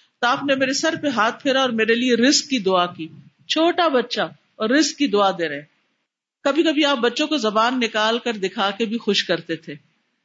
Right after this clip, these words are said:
حضرت علی کے بیٹے حضرت حسن جو تھے، جب آپ اپنی زبان ان کے لیے نکالتے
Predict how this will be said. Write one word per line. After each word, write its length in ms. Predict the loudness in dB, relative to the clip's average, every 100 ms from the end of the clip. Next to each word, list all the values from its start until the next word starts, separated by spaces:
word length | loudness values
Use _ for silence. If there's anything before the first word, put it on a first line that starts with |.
| _
حضرت 300 | -2 0 0 -2
علی 220 | -2 -2
کے 160 | -2
بیٹے 300 | 0 0 0
حضرت 280 | -2 -2 -2
حسن 320 | -2 0 0
جو 120 | 0 0
تھے، 220 | 0 -2
جب 260 | -2 0
آپ 200 | 0 0
اپنی 220 | -4 -8 -4
زبان 400 | -2 0 2 0
ان 120 | -2
کے 80 | -4
لیے 140 | -4
نکالتے 440 | -4 -2 -2 -2